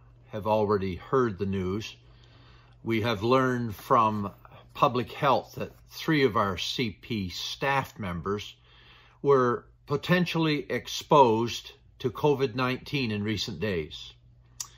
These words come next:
Two of us, including myself, were contacted by public health just last night, Saturday night, and informed of a potential exposure.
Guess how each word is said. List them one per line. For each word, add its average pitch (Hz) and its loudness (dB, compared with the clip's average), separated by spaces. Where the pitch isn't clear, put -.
Two 165 6
of 135 2
us, 127 0
including 110 0
myself, 117 2
were 104 0
contacted 127 0
by 107 0
public 156 4
health 110 -2
just 127 -2
last 127 0
night, 110 -4
Saturday 113 -4
night, 98 -4
and 123 -4
informed 160 6
of 123 0
a 107 0
potential 127 -2
exposure. 104 -2